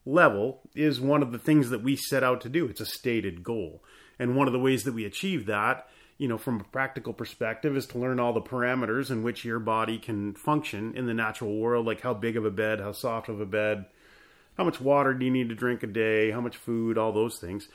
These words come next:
But also, you know, to really know yourself to, is to be alone with yourself without a lot of distractions. And that's where the solo comes in. And I think that the people, you know, at the end of the solo process, at the end of the course,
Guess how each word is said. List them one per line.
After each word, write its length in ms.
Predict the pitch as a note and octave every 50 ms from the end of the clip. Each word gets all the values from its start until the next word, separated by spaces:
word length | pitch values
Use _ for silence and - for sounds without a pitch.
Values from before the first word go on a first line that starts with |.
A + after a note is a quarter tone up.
| - - - - _ -
But 100 | F3 F#3+
also, 520 | G#3 G#3 - - - D3 C#3 C3+ C3 -
you 80 | - D#3+
know, 120 | C#3+ A#2+
to 80 | A#2+ B2
really 220 | A#2+ B2+ B2 B2
know 140 | B2 A#2+ B2
yourself 500 | A#2+ A2+ A2 G#2 - - B2 C#3 D#3 D3+ -
to, 160 | - D3 -
is 180 | C#3 D3 C#3
to 100 | - -
be 140 | C3+ D#3 D#3+
alone 280 | D#3+ D3+ D#3 F3+ G3+ A3+
with 120 | G3 - A2
yourself 360 | G2+ - - B2 G#2+ G#2 -
without 300 | A2+ G2+ A#2+ B2+ C3+ C3
a 40 | C3
lot 180 | B2+ B2 B2+ A#2+
of 80 | G2+
distractions. 680 | G2 - - - - A2 B2 C3+ - - - G2 F2 -
And 100 | A2 A2
that's 180 | G#2 G#2+ G2+ -
where 120 | A#2+ A#2
the 100 | G2+ G#2+
solo 420 | - - - C3 C3 C3 A#2+ A2+ G#2
comes 340 | - A#2+ A2 G#2 G#2 G2
in. 280 | C3+ C#3+ B2+ G#2+ A2 A2 - - - - - - - - - _ -
And 80 | C3+ B2
I 60 | B2+
think 200 | B2 - D3+ -
that 120 | - C#3 -
the 80 | B2
people, 480 | - - D3 C#3+ - C#3+ C3+ C3 C3+ B2+ -
you 80 | D#3+ D#3+
know, 80 | C3
at 80 | A2+ G#2+
the 160 | - B2 A#2+
end 160 | C3 C#3 C#3+
of 120 | C3+ A#2 A2+
the 200 | A#2+ A#2+ A#2 A2
solo 420 | - - - D3 C#3 C3+ A#2+ A#2
process, 460 | - - D3 D#3+ D3+ C3 - B2+ G2+
at 80 | B2 G#2+
the 100 | G2+ B2
end 80 | B2 A#2
of 60 | G#2
the 80 | A2
course, 480 | - - - D#3 D3+ C3+ A#2+ - - -